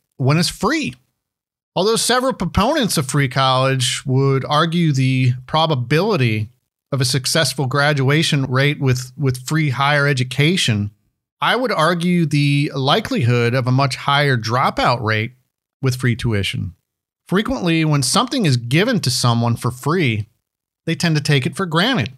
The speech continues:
Why would a college education be anything different? When you really think about it, what is the value of college when it's free? Supply and demand have already, in some ways, saturated the job market.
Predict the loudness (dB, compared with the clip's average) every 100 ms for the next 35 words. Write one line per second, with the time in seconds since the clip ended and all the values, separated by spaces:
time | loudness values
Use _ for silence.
0 | _ _ _ _ -6 0 0 0 -2 0
1 | 0 2 0 0 0 0 0 2 2 2
2 | 0 -6 _ _ 0 2 2 0 0 0
3 | 0 0 -2 -4 -16 _ _ _ _ _
4 | _ _ _ _ _ -6 0 2 2 2
5 | 2 0 -2 -2 0 2 2 2 0 0
6 | 0 0 2 2 2 2 2 0 -2 0
7 | 0 0 2 0 0 -4 -8 -6 -6 -4
8 | -2 0 0 -2 -4 -12 _ _ -4 -2
9 | -2 -2 -2 0 -2 -6 _ _ _ _
10 | -8 -4 0 2 2 2 2 2 2 0
11 | 2 2 2 2 0 0 0 2 0 0
12 | 0 2 2 4 2 0 -4 0 2 0
13 | 0 0 0 0 -2 0 0 2 2 0
14 | -2 -8